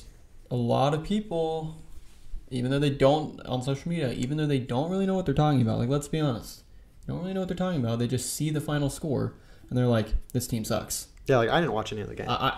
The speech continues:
Speaker 1: I, I'm not gonna act like I watched any part of the game, 'cause I didn't.
Speaker 2: I did watch the end of the game.
Speaker 1: I did not watch
Speaker 2: Just
Speaker 1: the game.
Speaker 2: Okay, the thing
Speaker 1: So
Speaker 2: about
Speaker 1: I'm not gonna give you some crazy analysis on it, but at the same time, it's like, talent-wise, the U S A,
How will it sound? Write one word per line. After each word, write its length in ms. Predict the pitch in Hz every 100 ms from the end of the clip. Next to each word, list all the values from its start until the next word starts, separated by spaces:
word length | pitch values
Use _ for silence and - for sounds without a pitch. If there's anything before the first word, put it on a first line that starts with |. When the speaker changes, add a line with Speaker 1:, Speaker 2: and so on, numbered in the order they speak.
| -
Speaker 1:
I, 80 | 135
I'm 100 | 165
not 180 | 156 151
gonna 140 | 139
act 380 | 127 127 127 -
like 160 | 113 117
I 100 | 120
watched 480 | 110 107 - - - - -
any 200 | 123 117
part 260 | - 107 104
of 60 |
the 80 | 98
game, 200 | 120 80
'cause 120 | 120
I 80 | 135
didn't. 240 | 127 143
Speaker 2:
I 80 | 139
did 120 | 139
watch 260 | 151 147 -
the 100 | 127
end 160 | 123 120
of 60 |
the 80 | 107
game. 320 | 107 104 104 - - - -
Speaker 1:
I 120 | -
did 80 | 117
not 160 | 110 95
watch 140 | 107
Speaker 2:
Just 120 | - -
Speaker 1:
the 60 |
game. 200 | 131 - - - - - - - - -
Speaker 2:
Okay, 260 | 139 127 - 135
the 140 | 135
thing 140 | - 185
Speaker 1:
So 100 | 165
Speaker 2:
about 140 | -
Speaker 1:
I'm 60 | 170
not 180 | 180 175
gonna 200 | 165 143
give 220 | 139 151
you 100 | 139
some 180 | 131 131
crazy 320 | - 147 131
analysis 480 | 123 156 214 131 127
on 160 | 120
it, 140 | 117 117
but 100 | 131
at 80 | 110
the 80 |
same 240 | 131 165 151
time, 240 | 139 160
it's 160 | 165 -
like, 240 | 117 - - - - - - - - -
talent-wise, 880 | - 135 160 185 190 185 190 180 - - - - - -
the 120 | 131
U 200 | 131 151
S 180 | 156 123
A, 280 | 117 120